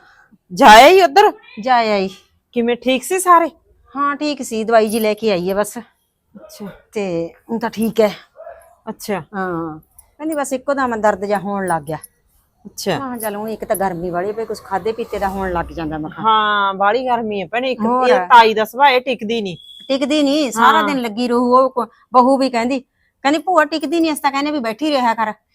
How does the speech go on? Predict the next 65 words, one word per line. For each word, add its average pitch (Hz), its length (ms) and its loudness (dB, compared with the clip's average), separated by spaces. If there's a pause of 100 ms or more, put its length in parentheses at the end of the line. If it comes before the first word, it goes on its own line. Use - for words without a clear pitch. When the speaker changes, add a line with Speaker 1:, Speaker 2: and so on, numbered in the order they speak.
Speaker 2:
ਮੱਲੋ 302 280 2
ਮੱਲੀ 277 180 0
ਪਸ਼ੂਆਂ 269 320 -2
'ਚ 247 80 -6
ਵੜ 208 180 -2
ਜੂ," 180 140 -8
ਕਹਿੰਦੀ। 208 260 -6 (460)
Speaker 1:
ਉਹੀ 214 300 6
ਤਾਂ 247 120 2
Speaker 2:
ਹਾਂ। 196 60 -4
Speaker 1:
ਕਹਿੰਦੇ 202 240 0
ਆ, - 20 0
ਮੈਂ 240 160 -2
ਤਾਂ 233 120 6
ਆਪੇ 214 200 4
ਨੂੰ 240 100 -4
ਇੱਕ 190 100 -4
Speaker 2:
ਹਾਂ। 233 60 -2
Speaker 1:
ਦੋ 233 100 0
ਵਾਰੀ 220 180 0
ਆਖਿਆ 226 180 -4
ਵੀ 233 60 -8
ਤੇਰੇ 240 220 2
ਪੋਤ 226 320 0
ਨੂੰ 240 200 -4
ਆਈ 214 160 0
ਸੁੱਖ 202 260 -14
ਨਾਲ 202 100 -6
ਕੰਮ 247 120 0
Speaker 2:
ਹਾਂ। 262 140 2
Speaker 1:
ਵਾਲੀ, 214 200 2
ਹੁਣ 226 160 -6
ਤਾਂ 233 120 -4
ਤੂੰ 233 160 -10
ਮਾਏ 220 200 0
ਨਾਲ 214 120 -4
ਮੰਜੇ 208 240 -6
ਤੇ 202 100 -6
ਬਹਿ 143 180 -6
ਜਾ 175 100 -8
ਕਰ। 175 140 -12
Speaker 2:
ਨਹੀਂ, 208 320 -18
ਬਸ 180 240 -10
ਇਹਦੀ 190 120 -10
ਪਹਿਲੇ 196 340 -10
ਦਿਨ 185 340 -12 (300)
ਬਿੰਦਰੇ 190 340 -10
ਇਹੀ 180 220 -8
ਆਦਤ 160 320 -10
ਹੈ। 127 60 -20 (220)
Speaker 1:
ਹਾਂ, 185 840 -4
Speaker 2:
ਹਾਂ। - 80 -18
Speaker 1:
ਪਹਿਲਾਂ 240 320 4
ਵੀ 285 140 -6
ਨਹੀਂ 262 140 -4
ਇਹ 233 180 -2
Speaker 2:
ਹਾਂ, 220 180 2
Speaker 1:
ਨਿਚਲੇ 208 200 0
Speaker 2:
ਪਹਿਲਾਂ 247 180 4
Speaker 1:
ਹੱਥ 254 60 -2
Speaker 2:
ਤਾਂ 226 120 -2
Speaker 1:
ਸੀ। 220 120 -8
Speaker 2:
ਕਿੱਥੇ 214 220 -6
ਟਿਕਦੀ 196 360 -10
ਸੀ। 190 160 -16